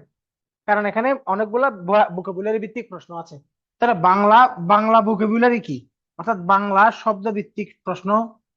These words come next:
এখানে, এখানে কি আছে? বাগধারা। তারপরে এখানে কি আছে? সমার্থক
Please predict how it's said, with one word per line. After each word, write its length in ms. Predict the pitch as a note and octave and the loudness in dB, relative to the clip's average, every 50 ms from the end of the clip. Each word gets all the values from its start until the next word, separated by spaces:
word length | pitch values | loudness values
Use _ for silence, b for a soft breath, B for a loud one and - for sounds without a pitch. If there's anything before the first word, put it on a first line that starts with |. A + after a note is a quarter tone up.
| - F3 | -10 -8
এখানে, 260 | F3 - G#3 G#3 G#3+ G#3+ G3+ F#3+ G3+ - _ _ _ - F3+ | -4 0 0 2 2 2 0 0 -4 -10 _ _ _ -8 -6
এখানে 200 | F3+ G#3 G#3+ A3 G#3+ | -4 -4 -4 -4 -4
কি 80 | G#3 G3+ F#3+ F3+ | -4 -2 -2 -2
আছে? 160 | F3 - F#3+ F3+ F3+ _ _ _ _ _ _ _ _ _ _ _ _ _ _ _ _ _ _ _ _ _ _ _ _ _ _ _ _ _ _ _ _ _ _ _ _ _ | -4 -4 -8 -12 -12 _ _ _ _ _ _ _ _ _ _ _ _ _ _ _ _ _ _ _ _ _ _ _ _ _ _ _ _ _ _ _ _ _ _ _ _ _
বাগধারা। 640 | E3+ D#3+ F3 F#3 F3+ E3 D#3 E3 G3 F#3 E3+ D#3 B2 - - _ _ _ _ _ _ _ _ _ _ _ A3 | -8 0 2 2 2 2 2 2 2 2 2 2 -2 -6 -10 _ _ _ _ _ _ _ _ _ _ _ 0
তারপরে 320 | G#3+ G#3 - G#3 G#3+ G#3+ G#3+ | 0 0 0 -2 0 0 0
এখানে 200 | F3+ G#3 A3 A3+ A3 A3 | 0 0 -2 -4 -4 -4
কি 80 | A3 G#3+ G3 | -2 -2 -2
আছে? 160 | - - G#3+ B3 - - _ _ _ _ _ _ _ _ _ _ _ _ _ _ _ _ _ _ _ _ _ _ _ _ _ _ _ _ _ _ - | -2 -4 -8 -10 -10 -12 _ _ _ _ _ _ _ _ _ _ _ _ _ _ _ _ _ _ _ _ _ _ _ _ _ _ _ _ _ _ -4
সমার্থক 420 | A3 A3+ A#3 A#3 A#3 A#3 G#3+ - | 0 2 2 2 2 0 -2 -2